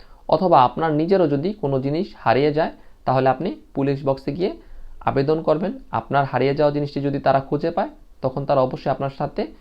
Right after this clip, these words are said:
যোগাযোগ করবে এবং আপনার জিনিসটি আপনাকে ফিরিয়ে দিবে। জাপানে অন্যের বাইসাইকেল, অর্থাৎ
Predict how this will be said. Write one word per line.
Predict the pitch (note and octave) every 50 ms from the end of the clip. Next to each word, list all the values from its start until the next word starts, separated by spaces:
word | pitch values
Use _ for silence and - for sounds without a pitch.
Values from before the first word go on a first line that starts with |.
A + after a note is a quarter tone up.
| - - - - -
যোগাযোগ | B2 C3+ C3+ C3+ D3 D3 D#3+ D#3
করবে | - D#3 D#3 E3 F#3
এবং | E3 C#3 B2 -
আপনার | - A#2 - B2+ B2+ C3
জিনিসটি | C3+ C#3+ C#3 - - F#3+ G3
আপনাকে | - - - B2+ B2+ - - D4+ D#4 - -
ফিরিয়ে | - - B2 A#2+ A2+ G2 -
দিবে। | - - - - - - - - - - - - - - - - - - - - - - -
জাপানে | - C#3 D3 - - F#3 E3+ D3 D#3 G#3 - - - - - - - - - - - -
অন্যের | C3+ D3 D#3+ E3+ F#3 F#3+ F3+
বাইসাইকেল, | D#3 D3+ D#3 E3 E3 - B2 A2 - - G2 - - - - - - - - - - - - -
অর্থাৎ | - C3 - - G3 F3+